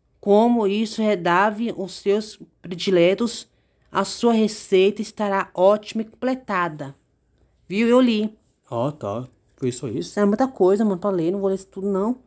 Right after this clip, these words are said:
Speaker 1: Que eles preparam muito pra ler.
Speaker 2: Ah, tá. Eu vi uma receita, né?
Speaker 1: É tipo uma receita final.
Speaker 2: Ah, tá.
Speaker 1: Porque isso que eu tô preparando a receita, né? Eu tô, eu só editando,
Speaker 2: Uhum.
Speaker 1: pra que fique bem,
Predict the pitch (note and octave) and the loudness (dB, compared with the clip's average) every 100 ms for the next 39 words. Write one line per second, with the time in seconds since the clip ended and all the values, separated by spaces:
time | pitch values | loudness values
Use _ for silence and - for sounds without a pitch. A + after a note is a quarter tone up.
0 | _ _ _ _ _ F#3+ F3+ - G3+ G#3 | _ _ _ _ _ -8 -6 -6 -4 0
1 | G#3+ G3+ G#3+ G#3+ F#3+ A3+ - - C3+ D#3+ | -2 0 -2 0 0 0 -4 -6 -6 -6
2 | - G#2+ C#3 _ _ _ _ _ _ _ | -8 -8 -8 _ _ _ _ _ _ _
3 | _ _ _ - A#2+ B2 C#3 F3 F#3 - | _ _ _ -4 2 4 6 4 2 -2
4 | C3+ C#3+ A2 A#2 D#3 G3 G#3 - A#3+ B3 | -2 0 -2 -4 -6 -8 -10 -2 2 2
5 | C4 B3+ A#3 A#3+ B3 A#3+ G3 A3 G#3+ _ | 2 0 0 2 4 4 4 0 -4 _
6 | - A#2 C3 D#3 - G2 A2+ - _ _ | -10 -6 -6 -8 -10 -10 -10 -14 _ _
7 | _ _ _ _ _ _ _ _ _ _ | _ _ _ _ _ _ _ _ _ _
8 | - - G#3+ A3 G#3+ A3 A3 A3+ G#3+ G#3+ | -16 -4 -4 0 0 0 2 4 4 2
9 | A#3+ - G3+ G3 G3 F3+ F#3+ - _ _ | 0 -2 -4 -4 -2 0 0 -2 _ _
10 | _ _ _ F#3+ F#3+ F#3+ F#3+ G3 F#3+ F#3 | _ _ _ -4 0 2 4 4 4 2
11 | F#3 F3 - G3+ G3+ A3 A3+ A#3 - - | 0 -2 -6 0 2 2 2 0 -4 -8
12 | E3+ F3 G3+ - _ - B2+ D3 E3+ F3+ | -2 -2 -4 -10 _ -10 -4 -4 -4 -8
13 | F3 - - F3+ E3 D#3 F#3 | -10 -16 -16 -10 -2 0 0